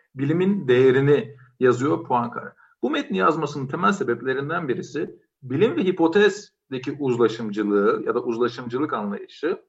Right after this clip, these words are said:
Henry Poincaré'nin, e, çok radikal bir biçimde, radikal bir görecililiğe ve, e, işte şüpheciliğe yer açtığına dair iddialar ortaya atılıyor ve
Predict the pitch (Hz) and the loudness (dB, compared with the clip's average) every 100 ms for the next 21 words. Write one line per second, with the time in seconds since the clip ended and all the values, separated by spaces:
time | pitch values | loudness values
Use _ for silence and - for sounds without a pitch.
0 | - 110 104 104 113 110 - 95 - 165 | -8 -6 -6 -6 -6 -6 -8 -10 -8 -8
1 | - - - - _ - 127 127 - - | -8 -14 -20 -20 _ -6 -4 -4 -6 -12
2 | _ _ _ - 214 - 147 156 220 277 | _ _ _ 2 2 4 2 4 4 4
3 | 294 127 - 117 160 180 123 156 214 240 | 2 -2 -6 -2 0 2 2 2 2 2
4 | 214 196 131 151 165 151 156 156 143 110 | 0 -2 2 4 4 4 4 6 6 4
5 | - _ 131 180 185 131 120 120 120 - | -2 _ 0 2 2 0 0 -2 -4 -2
6 | 147 139 139 - - 151 151 151 156 139 | 0 0 -6 -4 0 4 4 6 6 6
7 | - - _ 123 117 113 110 - 120 127 | 0 -14 _ -2 0 0 -2 -4 -2 2
8 | 135 127 123 160 160 123 131 123 127 131 | 2 4 4 2 -2 -4 0 2 4 4
9 | - - - - - - - _ - - | 2 -8 -20 -18 -12 -14 -14 _ -14 -6
10 | 127 180 190 | 0 0 0